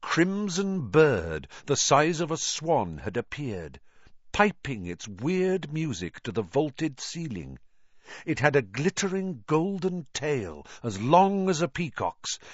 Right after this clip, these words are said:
and gleaming golden talons, which were gripping a ragged bundle. A second later,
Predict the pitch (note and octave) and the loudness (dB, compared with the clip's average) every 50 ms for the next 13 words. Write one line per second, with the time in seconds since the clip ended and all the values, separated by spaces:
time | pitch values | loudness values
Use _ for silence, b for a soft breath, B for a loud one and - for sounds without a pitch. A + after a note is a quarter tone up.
0 | B B B2 A#2 G#2+ - G2+ G#2+ B2+ C#3 D#3 E3+ E3 D3+ C#3 A#2 G#2+ F#2 E2+ E2 | B B -6 -6 -6 -6 -4 -2 0 0 0 0 0 0 2 2 2 2 0 -2
1 | E2 D#2 D2+ - C#3 C#3 C#3+ C#3 C#3 C3 B2+ C3+ B2+ C3+ C3 - - - C3+ C3+ | -4 -2 4 6 6 6 6 6 4 4 2 2 2 0 -4 -4 -4 0 2 2
2 | C3 G2+ E2+ D2 C#2 C#2 C#2+ - - B B B B B B A2 G#2+ - - G#2+ | 2 2 0 -2 -4 -10 -14 -16 -18 B B B B B B -2 -2 0 4 4
3 | G#2 F#2 D#2+ E2 G2+ B2+ D#3 - - - D2+ C2 B1 B1 - b b b - G#2 | 4 4 2 2 4 4 4 4 0 -8 -8 -8 -10 -14 -16 b b b 0 2
4 | G2 F#2+ F2 F2 F#2+ A#2 C3+ A2 C#3 D3 C#3 C3+ - - - - - B2 A#2+ A#2+ | 2 2 2 4 4 4 4 2 0 -4 -6 -6 -8 -16 -12 -4 0 0 2 2
5 | G#2 F2+ D2+ - C#2 B1+ - - - - - - - - - - - - - - | 0 -4 -6 -8 -10 -12 -14 -20 -20 -20 -20 -20 -20 -20 -20 -20 -20 -20 -20 -20
6 | - - _ - - - - - - - - G#2 F#2+ - - - - - F3 - | -20 -20 _ -20 -20 -20 -20 -20 -20 -12 -10 -8 -6 -4 -4 -2 2 2 2 2
7 | - G3 F#3+ D3+ D#3 C3+ A2+ - - F2 D2+ | 2 -2 -2 0 -2 -2 -2 -2 -6 -8 -10